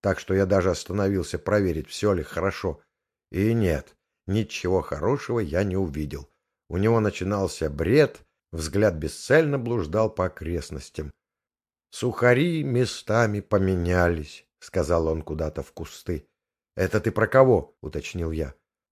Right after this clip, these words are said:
«Про Александра и про себя». Учёный немного помолчал и продолжил. «Они думают, я железный. Я не железный и не титановый,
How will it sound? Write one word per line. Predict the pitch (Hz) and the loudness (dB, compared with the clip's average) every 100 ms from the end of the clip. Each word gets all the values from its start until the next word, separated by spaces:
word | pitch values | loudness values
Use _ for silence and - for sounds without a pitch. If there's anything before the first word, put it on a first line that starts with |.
| _ | _
«Про | - 214 | 2 4
Александра | 202 180 - 147 151 147 131 127 113 - _ _ _ | 4 0 4 6 6 4 0 0 -2 -10 _ _ _
и | 92 | -8
про | - 80 | -4 -4
себя». | - 78 69 78 78 - _ _ _ - | -4 -4 -2 0 -2 -6 _ _ _ -12
Учёный | - - 95 90 | -8 -2 0 0
немного | 82 82 80 78 | -2 -2 -4 -4
помолчал | 76 73 73 - 120 120 | -4 -6 -8 -6 -2 -2
и | 95 | -2
продолжил. | 98 92 90 80 82 67 _ _ _ _ _ | -2 0 0 0 -4 -8 _ _ _ _ _
«Они | 110 160 180 | 2 4 4
думают, | 151 175 175 165 160 156 - | 4 4 4 2 0 -2 0
я | 113 139 | 2 4
железный. | 127 147 151 143 110 78 85 78 _ _ _ _ 87 | 4 4 4 4 0 -4 -10 -12 _ _ _ _ -2
Я | 87 110 | 4 4
не | 110 92 | 4 0
железный | 104 117 120 127 120 92 92 82 | 0 2 2 4 2 0 -4 -4
и | 139 | 0
не | 147 143 | 0 0
титановый, | 139 143 131 123 107 85 80 | -2 2 2 2 2 -2 -4